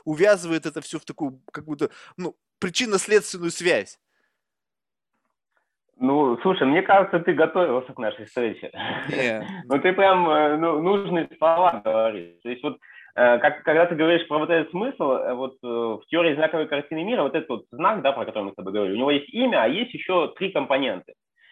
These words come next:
Speaker 2: Э, первая компонента — это образ,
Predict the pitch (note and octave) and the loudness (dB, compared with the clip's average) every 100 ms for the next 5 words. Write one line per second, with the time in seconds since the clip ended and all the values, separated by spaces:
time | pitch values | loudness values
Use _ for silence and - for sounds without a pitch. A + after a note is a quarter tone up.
0 | _ - A2 A2 F3+ G3 D#3+ D3+ D3 D3+ | _ -4 0 0 0 0 0 -2 -4 -4
1 | E3+ E3 - C3+ B2 D#3+ D3+ B2+ G3+ A3+ | -2 -4 0 0 0 -2 -4 -2 -2 -2
2 | C3+ G#2 | -4 -4